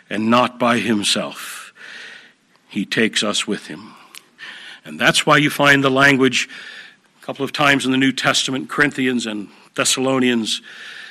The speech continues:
it speaks of our resurrection. It says, "God will raise us with him."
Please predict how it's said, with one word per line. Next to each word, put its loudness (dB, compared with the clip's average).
it -16
speaks 0
of 0
our 6
resurrection. 0
It -4
says, -2
"God 0
will -2
raise 0
us -2
with -4
him." -4